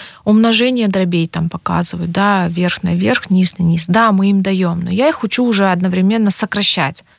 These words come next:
Потому что умножение получается как? Мы там получили вверху большое число, внизу, а потом мы сидим и думаем, как же его сократить.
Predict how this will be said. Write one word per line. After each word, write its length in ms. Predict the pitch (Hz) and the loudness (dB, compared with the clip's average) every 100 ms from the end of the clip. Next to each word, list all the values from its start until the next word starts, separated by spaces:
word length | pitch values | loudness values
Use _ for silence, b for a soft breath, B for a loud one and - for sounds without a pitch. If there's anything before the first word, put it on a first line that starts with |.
| b b b - | b b b -4
Потому 260 | 208 214 | 2 2
что 200 | 214 208 | 2 2
умножение 540 | 202 208 233 370 427 226 | 2 2 2 0 0 -2
получается 540 | 202 196 - 190 185 | -2 -2 0 -2 -2
как? 200 | 170 151 B B B B | -2 -4 B B B B
Мы 120 | 180 | 0
там 300 | 175 269 392 | 2 2 2
получили 520 | 403 370 339 349 311 | 2 0 2 0 0
вверху 340 | 285 302 - 302 | 0 -2 0 0
большое 420 | 269 262 269 254 | 2 2 0 -2
число, 340 | - - 196 | -2 -4 -4
внизу, 480 | 180 180 175 262 330 | -2 0 0 2 2
а 80 | 214 | 0
потом 240 | 220 262 | 0 0
мы 120 | 247 233 | 0 0
сидим 360 | 220 220 285 | -2 -2 0
и 40 | 247 | 0
думаем, 440 | 220 208 202 185 - | 2 2 2 0 -2
как 320 | 226 254 240 | -2 0 0
же 160 | 233 | 0
его 240 | 233 196 196 | 0 0 -2
сократить. 840 | - 196 - 180 - - - - | -2 -6 -4 -4 -4 -10 -10 -16